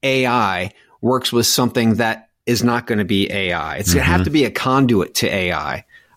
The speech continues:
Speaker 1: Um, so it's gonna be interesting. I, I, smarter people are gonna be answering this,
Speaker 2: Yeah.
Speaker 1: th-, this problem
Speaker 2: Yeah.
Speaker 1: when we get to sit back and watch. And I'm excited because these are big fucking companies, kids.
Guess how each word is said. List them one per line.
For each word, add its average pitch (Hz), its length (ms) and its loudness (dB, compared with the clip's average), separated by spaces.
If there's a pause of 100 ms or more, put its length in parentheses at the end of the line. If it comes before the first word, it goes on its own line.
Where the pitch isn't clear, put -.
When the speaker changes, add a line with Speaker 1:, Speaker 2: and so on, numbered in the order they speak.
Speaker 1:
Um, 110 260 0
so 127 100 0
it's 123 120 0
gonna 240 140 2
be 233 140 4
interesting. 131 520 0
I, 113 320 -4 (120)
I, 113 60 -6
smarter 170 460 2
people 196 320 0
are 135 100 4
gonna 143 220 2
be 123 440 2
answering 131 380 2
this, 110 160 4
Speaker 2:
Yeah. 101 220 2
Speaker 1:
th-, 117 180 0
this 107 220 0
problem 131 400 0
Speaker 2:
Yeah. 101 80 6
Speaker 1:
when 110 100 4
we 160 80 2
get 175 140 -2
to - 80 -2
sit - 180 0
back 107 220 -2
and 87 100 -10
watch. 92 380 -2
And 101 80 0
I'm 143 100 2
excited 107 480 -2
because 107 300 -2 (240)
these 160 200 4
are 120 80 2
big 156 320 -2
fucking 160 300 -2
companies, 151 440 0
kids. 147 380 -2